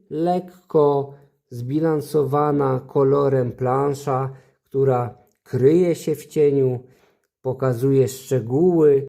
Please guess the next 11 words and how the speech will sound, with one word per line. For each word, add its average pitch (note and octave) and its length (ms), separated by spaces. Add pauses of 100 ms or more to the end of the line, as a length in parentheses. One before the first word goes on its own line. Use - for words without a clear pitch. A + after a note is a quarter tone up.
(120)
mrok C3 680 (280)
otula C3+ 580
planszę C3 800 (640)
i B2+ 480 (260)
promienieje C3+ 880
ciepłem, C3+ 520
które C3+ 340
jest C3+ 220
ukryte C3+ 460
w C3+ 60
środku. - 540